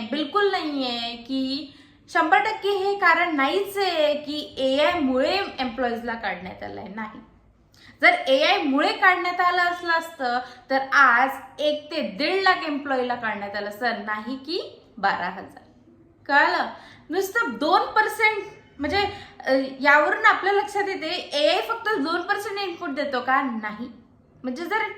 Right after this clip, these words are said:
टीसीएस सारखे कंपनी जर दोन पर्सेंट एम्प्लॉईजला ले ऑफ करत असेल, म्हणजेच फक्त, एम, एआय जे आहे, दोन पर्सेंट आपली हेल्प करताय का? नाही.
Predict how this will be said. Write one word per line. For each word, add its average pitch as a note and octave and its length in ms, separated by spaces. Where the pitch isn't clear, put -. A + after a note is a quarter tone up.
टीसीएस F4+ 580
सारखे D4 920
कंपनी D4 600
जर E4+ 180
दोन D4+ 400
पर्सेंट D4+ 680
एम्प्लॉईजला C4+ 680
ले C4 160
ऑफ E4+ 280
करत D4 280
असेल, A#3 680
म्हणजेच C#4 580
फक्त, E4 240
एम, A#3+ 500
एआय C#4+ 340
जे E4 140
आहे, C4 260
दोन D4 300
पर्सेंट F#4 360
आपली E4+ 240
हेल्प D4 240
करताय B3+ 340
का? A3+ 340
नाही. A3+ 440